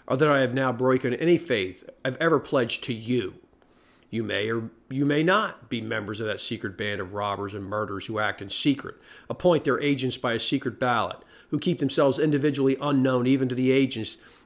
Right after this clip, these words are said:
they thus appoint, and who, therefore, cannot claim that they have any agents, or that any of their pretended agents ever gave his oath or pledged his faith to them. I repudiate you altogether. My oath was given to others with whom you have nothing to do,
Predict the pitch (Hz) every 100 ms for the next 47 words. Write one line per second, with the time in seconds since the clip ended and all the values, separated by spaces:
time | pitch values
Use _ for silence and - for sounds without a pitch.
0 | - 139 139 131 127 - 139 104 - _
1 | _ - 151 147 143 120 139 135 147 127
2 | 156 139 131 - 143 139 123 127 123 117
3 | 113 107 104 98 92 92 - 117 123 123
4 | 139 139 123 120 107 117 - 143 117 110
5 | 104 - 92 - _ - - 185 170 143
6 | 143 135 127 131 127 123 98 - 147 139
7 | 123 120 - - 110 107 110 92 87 -
8 | - _ _ _ _ _ 160 208 190 185
9 | 185 208 180 175 160 160 156 151 139 139
10 | 123 117 90 - 101 123 151 151 147 113
11 | 156 151 147 147 131 98 - - - -
12 | - 139 151 151 147 139 214 214 185 156
13 | 135 87